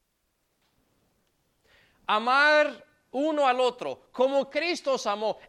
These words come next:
Ese hermano tiene el don de amar. No, no existe el don de amar, hermanos. El amor sea sin fingimiento, dice más adelante, Romanos doce. Así que no vamos a confundir las dos cosas.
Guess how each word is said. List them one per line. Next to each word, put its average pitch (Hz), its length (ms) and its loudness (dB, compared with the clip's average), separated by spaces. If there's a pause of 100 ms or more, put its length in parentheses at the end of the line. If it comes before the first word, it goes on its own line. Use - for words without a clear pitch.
Ese 349 380 4
hermano 285 400 4
tiene 247 220 0
el 214 60 -4
don 349 280 -2
de 330 80 0
amar. 240 500 -2
No, 349 420 0
no 302 120 -2
existe 320 420 -6
el 285 80 -4
don 226 220 -4
de 196 80 -2
amar, 180 260 -6
hermanos. 226 680 -10 (800)
El 233 80 2
amor 226 240 2
sea 240 240 2
sin 226 240 -8
fingimiento, 247 720 -6
dice 180 240 -6
más 156 220 -10
adelante, 143 340 -6
Romanos 135 320 -14
doce. 233 380 -14 (1040)
Así 240 200 -4
que 226 80 -6
no 262 120 -6
vamos 302 260 -2
a 226 60 -8
confundir 151 640 -10
las 139 140 -12
dos 139 180 -14
cosas. - 600 -16